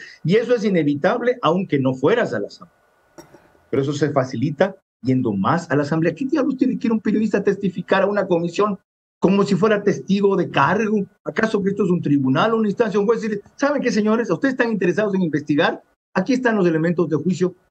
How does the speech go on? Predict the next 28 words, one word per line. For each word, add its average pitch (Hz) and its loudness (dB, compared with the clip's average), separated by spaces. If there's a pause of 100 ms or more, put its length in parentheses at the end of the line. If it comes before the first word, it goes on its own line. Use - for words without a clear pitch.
(140)
que 143 4
he - 2
dado 143 2
públicamente. 127 0
¿Quieren 269 2
investigar 196 2
de 202 0
verdad? 196 0 (220)
Aquí 165 -2
están 220 2
los 202 -2
que 202 0
entregué 160 0
en 165 0
la 156 0
fiscalía. 151 -2 (640)
Pídanselos 214 2
a 139 2
ellos. - -10
A 160 0
mí 262 2
no 247 0
me 156 0
jodan. 107 -2
Ustedes 208 0
hagan 208 0
su 196 -6
trabajo. 110 -2